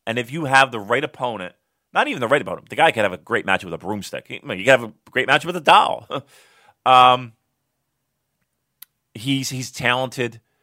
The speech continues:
and he's charismatic and he has a presence. And,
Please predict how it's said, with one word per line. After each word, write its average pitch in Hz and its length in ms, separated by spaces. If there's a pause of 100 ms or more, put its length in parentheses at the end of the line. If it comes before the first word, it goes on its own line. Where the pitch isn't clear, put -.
(340)
and 110 180
he's 110 200
charismatic 110 880
and 107 80
he 98 80
has 113 480
a 110 80
presence. 95 720 (540)
And, 98 420